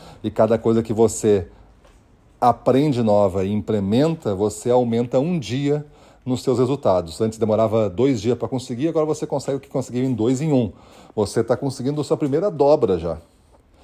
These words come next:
E agora o seu desafio é conseguir fazer três dias em um. Como é que você ganha o resultado de três dias de antes, agora em um, com este conhecimento que você aprendeu?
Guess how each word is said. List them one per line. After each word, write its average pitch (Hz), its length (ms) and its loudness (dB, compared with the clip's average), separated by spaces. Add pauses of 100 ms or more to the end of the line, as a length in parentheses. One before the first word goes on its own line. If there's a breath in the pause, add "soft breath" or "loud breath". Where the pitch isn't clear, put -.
(300 loud breath)
E 120 80 4
agora 113 260 6
o 120 40 0
seu 135 180 0
desafio 123 420 -2
é 131 40 -4
conseguir 139 340 -8
fazer 160 400 0
três 165 340 4
dias 123 240 2
em 107 140 -2
um. 90 120 -4
Como 95 140 -4
é 120 60 -2
que 120 60 -10
você 127 220 -4
ganha 120 220 0
o - 20 -2
resultado 127 360 0
de 123 60 0
três 143 300 0
dias 117 600 -4 (280)
de 98 220 0
antes, 180 460 2 (260 loud breath)
agora 110 500 4
em 151 140 0
um, 160 220 2
com 160 200 0
este 160 220 -2
conhecimento 143 500 -2
que - 80 -16
você 156 200 -2
aprendeu? 139 480 -2